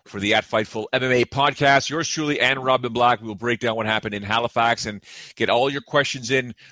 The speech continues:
for Robin as soon as you can, and we'll, uh, we'll throw some stuff his way. For now, thank you to everyone who has tuned in, to those tuning in afterwards on Stitcher and iTunes and the downloads. We thank you very much as well. As always, Fightful M M A dot com for all your mixed martial arts news. Ciao for now.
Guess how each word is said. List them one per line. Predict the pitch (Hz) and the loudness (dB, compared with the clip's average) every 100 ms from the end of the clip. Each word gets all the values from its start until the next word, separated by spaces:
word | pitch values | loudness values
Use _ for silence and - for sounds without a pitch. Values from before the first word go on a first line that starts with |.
| _ | _
for | 120 | -6
Robin | 113 117 113 | 0 2 2
as | 107 | -2
soon | - 113 | -6 -10
as | 104 | -12
you | |
can, | 107 110 107 | -8 -2 -2
and | 104 | -4
we'll, | 101 104 | -6 -2
uh, | 101 | -2
we'll | 101 | -4
throw | - 110 | -8 -10
some | - | -10
stuff | 101 110 104 - - - | -6 -2 -2 -6 -20 -8
his | 117 104 | -6 -2
way. | 113 | -2
For | 98 120 | 0 0
now, | 127 139 | 2 2
thank | - 139 139 | 2 2 2
you | 131 | 0
to | |
everyone | 120 127 131 131 | 2 2 0 -2
who | 120 | -2
has | 127 135 131 | 0 0 -2
tuned | 147 143 | -6 0
in, | 147 160 156 - - - | 4 4 2 -16 -20 -10
to | 117 | -2
those | 131 143 | 0 -2
tuning | - 143 139 | -4 -8 -2
in | 139 139 | -2 0
afterwards | 135 143 143 143 131 | 0 0 -2 -6 -2
on | 127 | -2
Stitcher | - 143 139 | -2 -8 -6
and | 123 | -2
iTunes | 131 127 139 139 | 0 0 -4 -10
and | 127 | -6
the | |
downloads. | 123 135 147 147 151 | 0 2 2 0 -2
We | 117 120 | -6 -4
thank | 135 135 - | 0 0 -2
you | 123 | -10
very | 107 127 | 0 2
much | 123 120 - | 4 2 0
as | 117 117 | -2 -2
well. | 113 120 120 - - - | 0 2 2 0 -10 0
As | 120 127 | 2 2
always, | 131 123 127 | 2 2 0
Fightful | - 147 151 160 127 | 0 0 2 0 0
M | 139 | 0
M | 139 | 2
A | 135 131 - _ _ | 2 2 -2 _ _
dot | 98 117 | -2 -2
com | 127 120 113 | 0 -2 -2
for | 117 | -4
all | - 143 101 85 - | 0 2 0 -6 -8
your | 113 | -6
mixed | 107 110 - | -4 -4 -4
martial | 90 95 101 | -8 -8 -6
arts | 104 - | -6 -8
news. | 87 73 - - _ | -14 -8 -8 -10 _
Ciao | - 82 | -4 -4
for | - | -2
now. | 98 | -4